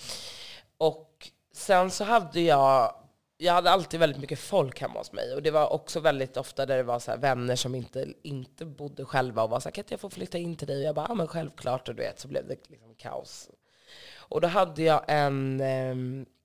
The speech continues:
en killkompis som bodde hemma hos mig. Per Robin, eh, heter han.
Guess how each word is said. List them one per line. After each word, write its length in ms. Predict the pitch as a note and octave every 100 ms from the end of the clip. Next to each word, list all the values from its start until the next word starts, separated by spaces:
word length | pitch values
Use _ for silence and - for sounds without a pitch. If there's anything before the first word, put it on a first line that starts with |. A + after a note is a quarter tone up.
| _
en 140 | D3 D3
killkompis 640 | - D#3+ - F3 E3+ F3
som 120 | D#3+
bodde 200 | D3 C#3
hemma 160 | B2+ B2
hos 160 | B2
mig. 200 | A#2+ A2 - _ _ _ _ _ _ _ _ _ _ _ - - _
Per 140 | C3+
Robin, 520 | C3 C3 - G#2+ - - _ -
eh, 440 | C#3+ C3 - -
heter 260 | - - -
han. 180 | -